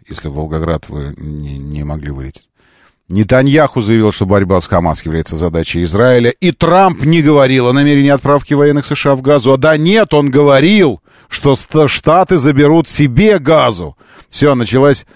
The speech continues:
начался раздел сектора Газа. Э, и накануне Трамп говорит: «Всё, Штаты, мы решили забрать Штаты, всё, мы обеспечим, мы там всё снесём, мы сделаем там классно».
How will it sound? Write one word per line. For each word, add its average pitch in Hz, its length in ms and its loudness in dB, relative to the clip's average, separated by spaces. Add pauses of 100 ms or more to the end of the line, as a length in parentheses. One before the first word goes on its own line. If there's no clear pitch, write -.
(180)
начался 120 400 0
раздел 131 540 0 (280)
сектора 123 640 0 (240)
Газа. 98 540 0 (440)
Э, 98 520 0
и 110 520 4 (120)
накануне 113 760 0
Трамп 117 240 0
говорит: 90 220 -6
«Всё, 139 440 0 (100)
Штаты, 156 460 0
мы 139 140 2
решили 135 360 2
забрать 120 520 2 (240)
Штаты, 139 400 -2
всё, 131 220 -2
мы 110 140 2
обеспечим, 110 480 0
мы 117 40 0
там 113 160 0
всё 117 200 0
снесём, 131 540 0
мы 113 120 2
сделаем 107 480 2
там 98 120 -4
классно». 131 360 -2